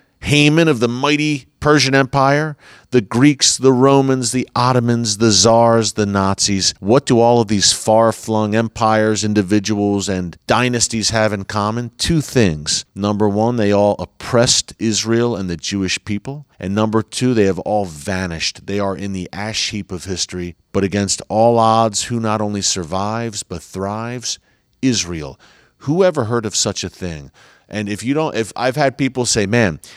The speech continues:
the existence of Israel is enough to turn an atheist to God." The rebirth of Israel, the miraculous rebirth in nineteen forty-eight. Who ever heard of such a thing? For a nation to disappear for two thousand years.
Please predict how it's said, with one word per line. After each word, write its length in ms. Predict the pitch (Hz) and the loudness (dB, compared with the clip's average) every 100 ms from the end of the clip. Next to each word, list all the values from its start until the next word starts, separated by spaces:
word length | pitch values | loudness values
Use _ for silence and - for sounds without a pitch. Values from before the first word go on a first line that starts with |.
| _ - | _ 0
the 160 | 107 | 4
existence 720 | 110 82 90 156 - 165 151 | 4 4 2 2 2 -2 -4
of 220 | 98 95 98 | -4 -4 0
Israel 500 | 120 113 131 131 110 | 0 0 2 2 0
is 140 | 95 | -2
enough 340 | 92 113 120 | 0 0 -2
to 260 | - 98 82 - _ - | -4 -4 -4 -8 _ -6
turn 320 | - 135 139 | -2 0 0
an 100 | 123 135 | -4 -2
atheist 720 | 160 165 - 104 101 - - _ | 0 0 -2 -2 0 -4 -6 _
to 100 | - | -10
God." 500 | 107 117 120 90 78 - - - | -4 -2 2 0 -2 -8 -20 -6
The 100 | 98 | -2
rebirth 500 | 95 127 120 123 123 | 4 4 6 4 4
of 120 | 110 | 2
Israel, 320 | 117 113 120 110 | 2 4 4 2
the 100 | 101 | 2
miraculous 720 | 101 117 143 - 113 98 101 | 2 2 0 -2 -6 -4 -6
rebirth 400 | 92 98 95 98 | -4 -2 -2 -2
in 80 | |
nineteen 360 | 95 104 - 104 | -6 -6 -4 -6
forty-eight. 540 | - 101 98 95 92 _ _ | -2 -2 2 0 0 _ _
Who 240 | - 208 233 | -2 4 4
ever 200 | 165 107 | 4 2
heard 200 | 131 107 | 2 0
of 120 | - | -2
such 280 | - 95 90 | -2 -2 -6
a 60 | |
thing? 380 | - 95 78 65 _ _ | -8 -8 -8 -12 _ _
For 260 | - 113 | 0 2
a 40 | 107 | 2
nation 480 | 120 156 - 151 | 2 0 0 -4
to 120 | 120 92 | -6 -10
disappear 880 | - 123 123 123 - 98 85 69 - | -6 -2 0 0 -4 -8 -8 -10 -14
for 180 | - 80 - | -14 -14 -12
two 240 | - 107 | -8 -8
thousand 500 | - 101 95 85 85 | -4 -4 -4 -6 -10
years. 420 | 85 78 65 - | -10 -10 -10 -12